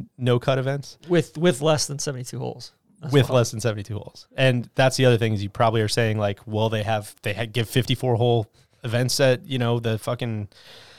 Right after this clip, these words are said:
Speaker 1: Sunshine Tour or the Asian Development Tour or any of those stuff. You can go, go click through. I think there was another one that, that allowed 'em too, but they're all, like, massively kneecapped at the amount of points they're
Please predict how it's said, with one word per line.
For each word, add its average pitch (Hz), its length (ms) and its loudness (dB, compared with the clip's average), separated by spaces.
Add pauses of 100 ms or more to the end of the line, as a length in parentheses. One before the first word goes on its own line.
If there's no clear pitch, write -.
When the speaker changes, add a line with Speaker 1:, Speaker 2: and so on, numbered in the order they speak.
(280)
Speaker 1:
Sunshine 147 480 4
Tour 127 440 6
or 120 260 4
the 110 180 -2
Asian 131 300 2
Development 123 460 2
Tour 123 400 2
or 117 200 2
any 139 200 2
of 123 60 2
those 117 160 2
stuff. 117 260 0
You 139 180 -8
can 139 180 -8
go, 160 280 6
go 151 280 2
click - 240 -4
through. 127 280 0
I 104 80 -2
think 135 200 -4
there 127 80 2
was 113 120 0
another 107 200 0
one 104 180 -4
that, 104 200 -4 (220)
that 110 120 -2
allowed 107 260 2
'em 110 80 -6
too, 110 220 -2
but 107 240 -6
they're 131 260 -2
all, 147 200 6
like, 120 160 2 (320)
massively 123 520 0
kneecapped 110 640 -2 (220)
at 110 100 -6
the 117 80 0
amount 113 180 2
of 98 60 -4
points 107 280 -6
they're 104 260 -4